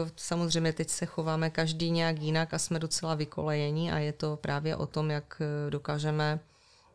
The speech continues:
mm, jakoby jednat v krizových situacích. Většinou se to pozná, až když se to stane.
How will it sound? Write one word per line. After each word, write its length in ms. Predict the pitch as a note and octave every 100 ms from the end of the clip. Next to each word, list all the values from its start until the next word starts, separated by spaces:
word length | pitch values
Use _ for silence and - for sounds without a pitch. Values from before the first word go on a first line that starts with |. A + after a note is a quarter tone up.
| -
mm, 380 | D3+ D3 C#3+ C#3+
jakoby 300 | C#3 D3+ D3+
jednat 440 | D3 D3+ D3+ D3+ - - -
v 40 | -
krizových 500 | - D3+ D#3+ D#3+ D#3
situacích. 680 | - D#3 D#3 D#3 D3+ E3+ D#3+
Většinou 340 | D#3 - D3+
se 160 | D3 D3
to 100 | C#3+
pozná, 360 | - C#3+ D3+
až 140 | D3 -
když 180 | C#3
se 120 | - D3+
to 140 | C#3+
stane. 460 | C3 - C#3 D#3